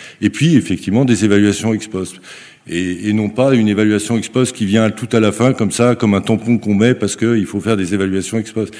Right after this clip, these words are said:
C'est pas ça notre logique. Nous, notre enjeu, c'est de faire en sorte que l'État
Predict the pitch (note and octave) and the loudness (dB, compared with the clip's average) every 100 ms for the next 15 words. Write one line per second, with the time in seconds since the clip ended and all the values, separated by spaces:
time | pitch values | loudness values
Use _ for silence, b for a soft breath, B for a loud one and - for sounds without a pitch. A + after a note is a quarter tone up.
0 | B - - A2+ B2 A2+ G2 G2+ F2 - | B -16 -4 -2 0 -2 -2 -6 -10 -4
1 | B2 A#2 A#2 - G2 A2+ C#3+ B B B | 0 2 2 -2 -2 0 -2 B B B
2 | A2 - A2 G2 A#2 - F#2 F#2 A2+ C3+ | -6 -2 -2 -2 -6 -4 -2 0 0 -2